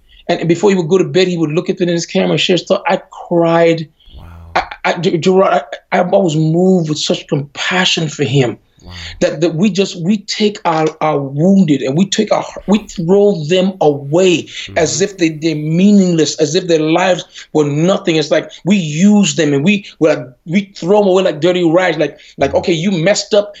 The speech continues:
Speaker 1: and now you're no good anymore." That's what
Speaker 2: Mm-hmm.
Speaker 1: we do.
Speaker 2: Mm.
Speaker 1: And we have to stop it.
Speaker 2: Yeah.
Speaker 1: We, I'm sorry for being so passionate about it. We've got to stop throwing people away.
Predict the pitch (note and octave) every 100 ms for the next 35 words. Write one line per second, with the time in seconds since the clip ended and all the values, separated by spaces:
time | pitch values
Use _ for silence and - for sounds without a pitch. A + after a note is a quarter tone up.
0 | _ D3+ E3+ F#3 E3 E3 E3+ G3 D#3+ G#3
1 | F3+ F3 E3+ D3+ C#3 - E3 E3 - F3
2 | F#3 D#3+ F3 F3+ C3+ G#3 F#3+ B2 - _
3 | _ F#2+ F#2+ E2 D#2 - E3+ F3+ E3 -
4 | G#3+ A3+ - F3 - - - A#3 - B2
5 | - - _ _ E2 D#2+ D#2 F3+ D3 -
6 | G3+ - - - - D#3+ G#3 G3 G#3 -
7 | A3+ G3 E3+ E3 G#3+ E3 C#3 G3 A3+ G3+
8 | - G#3 - G#3 G#3 G3+ G3+ G3 A3+ -